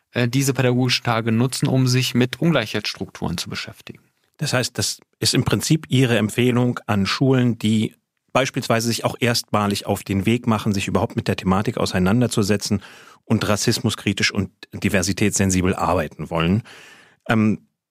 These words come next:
Speaker 2: jetzt wollte ich Sie mal fragen, wie Ihrer Wahrnehmung nach bislang vielleicht, vielleicht sind es natürlich auch immer Einzelfälle an unterschiedlichen Schulen, aber vielleicht gibt's auch eine allgemeine Tendenz, die sich feststellen lässt, nämlich bezüglich der Rolle von Lehrerinnen und Lehrern, die selber eine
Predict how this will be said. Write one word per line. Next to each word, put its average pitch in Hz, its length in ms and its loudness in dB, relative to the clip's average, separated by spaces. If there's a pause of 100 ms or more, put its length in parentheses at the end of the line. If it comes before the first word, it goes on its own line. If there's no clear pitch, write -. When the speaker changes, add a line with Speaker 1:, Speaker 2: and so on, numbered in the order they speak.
(180)
Speaker 2:
jetzt 117 220 -2
wollte 180 160 2
ich 175 80 0
Sie 180 80 2
mal 170 140 4
fragen, 165 320 0
wie 156 80 0
Ihrer 151 500 2
Wahrnehmung 160 680 4
nach 139 320 2
bislang 120 680 0
vielleicht, 190 760 0
vielleicht - 340 -4
sind 123 160 -2
es - 100 -6
natürlich 104 320 -4
auch 82 200 -6 (120)
immer 98 200 4
Einzelfälle 117 480 0
an 101 100 2
unterschiedlichen - 500 -2
Schulen, 151 300 4 (400)
aber 117 180 0
vielleicht 127 220 0
gibt's - 180 -4
auch 127 100 2
eine 135 160 2
allgemeine 131 400 2
Tendenz, 131 420 0
die 123 100 0
sich 104 160 -2
feststellen 101 560 0
lässt, 127 220 -2 (340)
nämlich 156 260 2
bezüglich 175 560 0
der 160 140 2
Rolle 151 240 2
von 156 360 2
Lehrerinnen 156 600 4
und - 220 0
Lehrern, 127 380 2
die 117 120 0
selber 104 640 0
eine 90 340 0